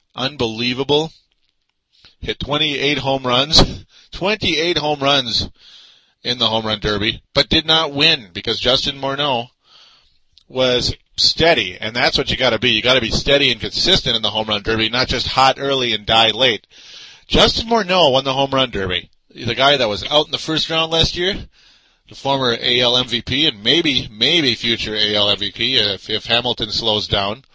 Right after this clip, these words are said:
Um, let's just hope none of their swings, let's just hope they didn't ruin their swing, as that's always a tell in Major League Baseball now. People sit out a home run derby so they don't screw up their swing. Uh,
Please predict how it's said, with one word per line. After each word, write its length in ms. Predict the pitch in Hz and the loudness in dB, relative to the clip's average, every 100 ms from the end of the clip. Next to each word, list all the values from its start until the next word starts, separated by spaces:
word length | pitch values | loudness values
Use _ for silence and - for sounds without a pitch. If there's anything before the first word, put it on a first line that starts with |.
| - - - - - - | -20 -20 -20 -20 -20 -8
Um, 340 | 107 98 95 98 - - _ - - | -4 -4 -6 -12 -16 -16 _ -20 -6
let's 160 | 131 160 | -4 0
just 160 | 143 | 4
hope 180 | 160 151 | 4 4
none 140 | 156 | 2
of 60 | 170 | 4
their 100 | 156 | 2
swings, 720 | - 147 175 214 180 135 - - - - - | 2 2 2 2 -2 -2 -4 -6 -20 -20 -6
let's 120 | 131 | -2
just 140 | - 160 | 2 2
hope 100 | 160 | 2
they 80 | |
didn't 160 | 165 147 | 2 2
ruin 160 | 160 175 | 2 2
their 120 | 170 | 0
swing, 480 | - 170 202 165 123 | 0 0 0 0 -2
as 100 | 113 | 0
that's 200 | 120 131 | 0 2
always 260 | 127 120 | 2 2
a 100 | 110 | 0
tell 380 | - 135 127 120 | 0 2 2 0
in 240 | 110 104 | -4 -8
Major 260 | 110 123 120 | -6 -4 -4
League 160 | 117 117 | -4 -2
Baseball 420 | 127 131 110 104 | -2 -2 -4 -4
now. 220 | 95 104 | -2 -4
People 320 | - 117 107 | -4 -4 -4
sit 220 | - 127 | -2 -2
out 160 | 117 113 | 0 0
a 100 | 107 | -2
home 160 | 117 120 | -4 -4
run 160 | 131 | -4
derby 380 | 123 107 107 - - - - - - | -2 -4 -4 -8 -18 -20 -20 -20 -8
so 120 | 113 | -4
they 100 | 117 | -2
don't 140 | 117 | -2
screw 260 | - 135 127 | -4 -2 -2
up 80 | 117 | 0
their 140 | 107 | -2
swing. 480 | - 135 135 120 135 _ _ _ _ _ _ - _ - _ | -2 0 -2 -2 -10 _ _ _ _ _ _ -20 _ -20 _
Uh, 340 | 117 120 104 | -6 -2 -2